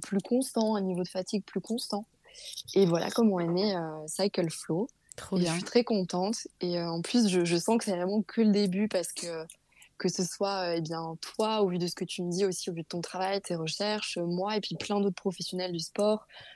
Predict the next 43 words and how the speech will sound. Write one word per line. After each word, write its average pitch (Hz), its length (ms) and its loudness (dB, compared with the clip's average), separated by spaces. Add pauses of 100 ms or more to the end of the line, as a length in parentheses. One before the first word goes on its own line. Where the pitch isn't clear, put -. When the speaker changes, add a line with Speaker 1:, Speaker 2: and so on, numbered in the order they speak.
(140)
Speaker 1:
euh, 160 140 -2
plein 185 200 0
d'autres 180 200 0
professionnels 185 460 0
de 170 80 4
santé 202 500 0
aussi, 226 480 2
euh, 170 140 2
des 156 140 -2
médecins, 220 640 -4
plein 180 200 -6
de 180 60 -4
gens 196 120 -2
qui - 100 -10
commencent 185 300 -6
à - 60 -14
travailler 185 260 -4
de 180 60 -10
plus - 100 -8
en 170 80 -4
plus 190 140 -8
sur 175 120 -10
ces 170 140 -6
sujets. 180 440 -2 (600)
On 180 140 0
sent 214 200 -2
qu'on 190 140 -2
va 175 140 -4
pouvoir, 185 420 0
euh, 175 160 0 (540)
avoir 202 320 6
des 190 160 8
clés 226 400 6
sur - 300 -6
plein 208 220 0
de 202 80 -2
choses. 214 380 0 (600)
Et, 170 200 -2
euh, 165 320 -6
et 170 60 -6
ça, 190 160 -2
c'est 170 140 -4
cool. 196 340 2